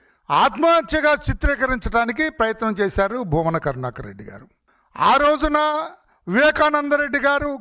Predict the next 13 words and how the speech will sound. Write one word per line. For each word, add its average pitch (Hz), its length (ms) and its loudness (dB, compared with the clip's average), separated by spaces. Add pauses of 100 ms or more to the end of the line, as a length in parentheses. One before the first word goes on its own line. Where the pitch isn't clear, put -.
ఘోరంగా 277 500 2
గొడ్డలి 196 580 0
పోట్లకు 269 400 -2
గురై 247 280 0
చస్తే 254 920 0 (240)
అది 220 200 0
కూడా 311 320 2
ఆత్మహత్యగా 277 1040 0 (260)
చిత్రీకరించడానికి 254 840 0
ప్రయత్నం 220 400 -2
చేశారు. 190 260 0
ఆత్మహత్య 208 500 -2
అన్నారు, 208 340 -2